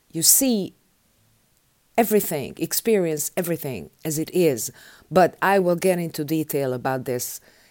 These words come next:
in my psychedelics episode. Let's just get back to the love story. So there we are, schmoozing out in the water. And then we moved to the pool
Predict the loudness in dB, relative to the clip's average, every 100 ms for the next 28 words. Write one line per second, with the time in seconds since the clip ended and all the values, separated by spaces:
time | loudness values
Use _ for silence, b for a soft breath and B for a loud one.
0 | b -4 -2 0 0 0 -2 0 0 -2
1 | -8 -12 -12 -10 -12 -10 -10 -12 -14 -20
2 | b b b 4 4 4 2 4 2 4
3 | 2 2 0 -4 -2 -2 -2 2 2 0
4 | -4 -6 -6 -12 -16 _ _ _ B B
5 | B B B B B B B 6 10 10
6 | 12 10 12 12 10 8 0 -12 _ _
7 | -4 2 6 6 4 4 6 6 6 2
8 | 0 2 4 4 4 2 -2 -12 _ _
9 | _ _ _ _ _ _ _ _ _ -18
10 | B B B B 4 6 6 6 6 6
11 | 4 0 -2 -2 4 6 8 8 8 4